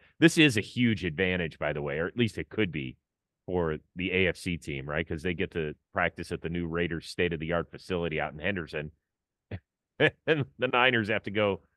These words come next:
check out U N L V. Gulp.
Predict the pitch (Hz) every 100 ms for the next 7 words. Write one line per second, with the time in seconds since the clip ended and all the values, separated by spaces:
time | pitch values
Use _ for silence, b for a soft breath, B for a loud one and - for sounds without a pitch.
0 | _ - 123 110 104 98 _ 104 98 90
1 | 87 82 87 71 - _ _ _ _ _
2 | _ 82 71 67 -